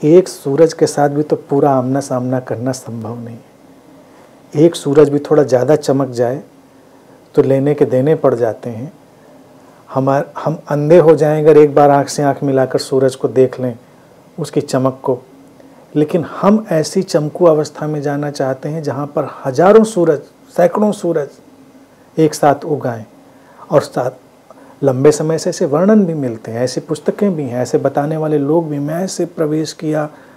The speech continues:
कि जैसे इतने इतने सूरज चमक रहे हों और उनका आमना सामना हो रहा था। वो अंधे भी नहीं हो रहे थे, देख भी पा रहे थे। फिर उसमें वो ये भी ऐड कर लेंगे, नहीं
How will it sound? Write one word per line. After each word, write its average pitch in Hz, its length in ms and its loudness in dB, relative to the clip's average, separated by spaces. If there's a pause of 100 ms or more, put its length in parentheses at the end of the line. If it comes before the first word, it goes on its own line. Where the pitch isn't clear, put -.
(400)
कि 165 200 -8 (1600)
जैसे 156 420 0
इतने 165 300 -2
इतने 156 220 -8
सूरज 143 380 -2 (720)
चमक 135 360 -6
रहे 117 140 -10
हों 107 80 -16 (760)
और 143 100 2
उनका 131 240 0
आमना 120 240 -2
सामना 147 360 -8
हो 135 140 -12
रहा 135 160 -14
था। - 200 -20 (240)
वो 147 80 4
अंधे 117 280 -2
भी 143 140 -2
नहीं 151 160 -4
हो 135 140 -6
रहे 143 140 -4
थे, 147 180 -14
देख 123 360 -4
भी 151 80 -2
पा 143 220 -4
रहे 143 160 -8
थे। - 160 -20 (840)
फिर 175 80 6
उसमें 190 260 4
वो 185 120 6
ये 156 140 6
भी 175 200 -2
ऐड 160 220 2
कर 151 140 -2
लेंगे, 147 220 -4
नहीं 196 220 4